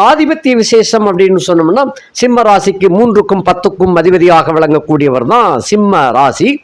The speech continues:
சிம்ம ராசிக்கு உரிய ஆதிபத்திய விசேஷம். அப்ப ஆதிபத்திய விசேஷம் என்பது அவ்வளவு சிறப்பாக இல்லை. மூன்றுக்கு பத்துக்கு உடையவர்கள் வந்து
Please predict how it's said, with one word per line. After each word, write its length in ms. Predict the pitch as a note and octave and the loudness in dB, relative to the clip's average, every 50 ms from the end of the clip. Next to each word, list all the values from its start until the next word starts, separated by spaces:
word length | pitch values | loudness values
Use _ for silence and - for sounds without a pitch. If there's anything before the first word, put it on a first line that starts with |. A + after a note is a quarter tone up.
| _ _ _ _ - - | _ _ _ _ -8 -6
சிம்ம 200 | A#3+ A#3+ A#3+ A3 | -4 -2 0 0
ராசிக்கு 420 | G3 F#3+ F3 - F#3 F3 - D#3+ E3 D#3 | 0 0 0 0 -2 -4 -2 -2 -2 0
உரிய 200 | D3 D#3+ D#3+ D#3 D3+ C#3 B2+ - - - - - - E3+ | 0 0 2 2 2 0 -2 -4 -6 -12 -20 -8 -2 0
ஆதிபத்திய 460 | G3 G3 F3+ C#3 D3 - - - D3+ B2+ G#2 | 2 2 2 0 -2 -4 -4 -4 -4 -2 -2
விசேஷம். 460 | - - D3+ D3+ D3+ - - A#3+ D#4+ D4 - _ - - - | -2 -2 -2 -2 -2 -2 -2 -2 -2 -4 -6 _ -18 -16 -10
அப்ப 260 | - G#3 G#3 - E3+ D#3 F#3+ C#4+ | -8 -8 -4 -2 0 0 2 2
ஆதிபத்திய 420 | D#4 E4 D#4 E4+ E4+ - D4+ C#4+ C4+ A#3 | 2 0 0 -2 -2 -2 0 0 0 0
விசேஷம் 420 | - B3+ B3+ A3+ A#3 A#3 A3 G#3 G3+ | 0 0 0 0 0 0 0 0 0
என்பது 220 | F#3+ G3 A3+ C#4+ C#4 | 0 0 0 0 0
அவ்வளவு 260 | A#3 G#3+ G3+ E3 - | 0 0 -2 -2 0
சிறப்பாக 420 | G3+ G3+ G3+ G3+ - F3+ E3 C3+ D#3+ D#3 B2 A2+ | 0 0 0 0 0 0 0 0 0 -2 0 0
இல்லை. 220 | C3+ C#3+ C3+ - - _ _ _ _ _ _ _ - - - | 0 0 -2 -2 -6 _ _ _ _ _ _ _ -20 -8 -2
மூன்றுக்கு 480 | C#3+ F#3+ A#3 A#3 F#3+ G#3 G3+ F#3 F3 F#3 | 0 2 2 2 2 0 0 0 -2 -2
பத்துக்கு 340 | F3 - G#3+ - - F#3+ F#3 F3+ | -2 -2 -4 -2 0 0 0 2
உடையவர்கள் 460 | F3+ F3 F3+ E3+ D#3+ D#3+ D#3+ D#3 D3+ D3+ | 2 2 2 0 0 0 0 0 0 0
வந்து 180 | F3 G#3+ C4+ | 0 2 0